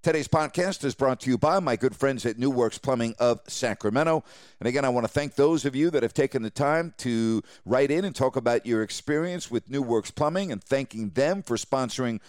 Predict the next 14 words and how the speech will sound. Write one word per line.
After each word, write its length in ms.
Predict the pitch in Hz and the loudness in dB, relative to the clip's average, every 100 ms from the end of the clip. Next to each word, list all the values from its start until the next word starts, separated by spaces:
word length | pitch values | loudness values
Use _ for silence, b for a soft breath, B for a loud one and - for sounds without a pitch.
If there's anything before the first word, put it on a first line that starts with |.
| B B | B B
this 200 | 107 123 | -2 0
podcast. 640 | - 131 127 - 170 180 | 0 0 0 0 -2 0
I 60 | 120 | -2
thank 300 | - 131 117 | 0 -2 0
them 260 | 127 117 113 | 0 0 -4
as 400 | - 107 104 98 | 0 2 2 0
well. 340 | 95 135 160 156 B B B | 0 2 2 0 B B B
Uh, 160 | 101 104 | 0 2
really 280 | 151 151 | 2 2
happy 360 | 127 135 - 123 | 2 0 -2 -4
that 260 | 104 107 - | 0 0 2
they 160 | 117 | 4
are 200 | 117 113 - | 4 4 2
as 280 | 107 104 | 0 -2